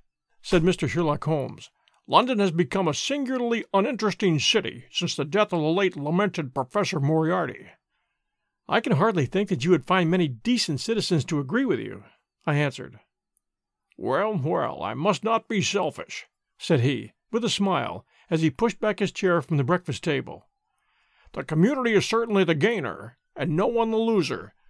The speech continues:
save the poor, out-of-work specialist whose occupation is gone. With that man in the field, one's morning paper presented infinite possibilities.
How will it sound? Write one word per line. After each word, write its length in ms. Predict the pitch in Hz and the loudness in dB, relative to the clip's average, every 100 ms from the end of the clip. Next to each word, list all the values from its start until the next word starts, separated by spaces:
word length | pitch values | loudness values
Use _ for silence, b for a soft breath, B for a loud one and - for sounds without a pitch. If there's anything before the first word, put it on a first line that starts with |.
| _ | _
save 220 | - 170 | 0 0
the 100 | 143 | 0
poor, 440 | 135 208 220 220 - | -2 2 4 2 2
out-of-work 480 | 156 202 156 208 202 | 0 2 2 0 -2
specialist 580 | - - 123 131 123 _ _ _ _ _ _ | -2 0 0 -4 -6 _ _ _ _ _ _
whose 200 | - 156 | 2 4
occupation 600 | 196 185 175 226 233 160 | 2 0 -2 0 2 2
is 160 | 139 120 | 2 0
gone. 560 | 135 196 147 - - - _ _ _ _ - | -2 -4 -4 -8 -14 -20 _ _ _ _ -8
With 140 | 143 | -2
that 220 | 175 269 | 2 2
man 260 | 208 214 214 | 2 0 2
in 80 | 190 | 4
the 80 | 160 | 2
field, 440 | 220 240 113 - - _ _ _ - | 2 0 -2 -6 -18 _ _ _ 0
one's 300 | 151 202 135 | 4 4 4
morning 380 | 185 240 226 | 2 2 0
paper 340 | - 220 214 190 | 0 0 0 0
presented 460 | 160 151 190 175 180 | 2 2 2 2 -2
infinite 420 | 277 - 240 196 | -4 2 2 2
possibilities. 840 | 202 196 180 214 277 143 113 - | 2 2 2 0 0 -2 -6 -10